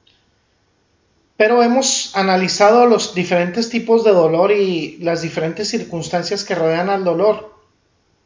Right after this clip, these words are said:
Y el dolor tiene diferentes ramificaciones. Hay un determinado dolor que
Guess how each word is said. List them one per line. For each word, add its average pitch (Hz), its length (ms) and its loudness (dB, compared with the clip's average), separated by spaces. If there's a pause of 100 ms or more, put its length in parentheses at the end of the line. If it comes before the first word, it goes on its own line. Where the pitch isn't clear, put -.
(1120)
Y 180 120 -2
el 196 100 0
dolor 220 300 2
tiene 254 260 2
diferentes 220 560 -2
ramificaciones. 180 840 -4
Hay 196 420 -4 (380)
un 190 360 -4 (140)
determinado 190 1120 0 (100)
dolor 165 600 2 (360)
que 160 640 -4